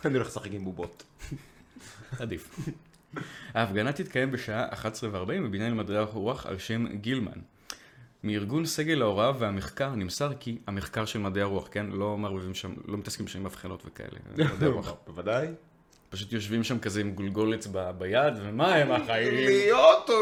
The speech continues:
Speaker 1: לא להיות?
Speaker 2: מה הם החיים?
Speaker 1: ומה יותר נשגב?
Speaker 2: מה, מה הם החיים? האם לחיות או להזמין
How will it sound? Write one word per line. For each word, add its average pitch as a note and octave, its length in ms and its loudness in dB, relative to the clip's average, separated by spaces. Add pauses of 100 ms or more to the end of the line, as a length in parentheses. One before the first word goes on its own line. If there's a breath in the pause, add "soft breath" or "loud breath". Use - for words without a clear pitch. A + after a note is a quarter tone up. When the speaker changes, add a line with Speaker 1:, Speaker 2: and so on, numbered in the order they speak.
(120)
Speaker 1:
לא B3+ 260 8
להיות? E4+ 720 8
Speaker 2:
מה A3 140 10
הם A3+ 180 10
החיים? F#3 600 8
Speaker 1:
ומה G3 260 10
יותר D#4 400 6
נשגב? G3 800 4 (480 soft breath)
Speaker 2:
מה, B2+ 440 4 (200)
מה A2+ 200 0
הם A#2+ 140 4
החיים? G2+ 520 -2
האם A2+ 420 0 (520)
לחיות C3+ 580 0
או B2 220 4
להזמין A#2 600 0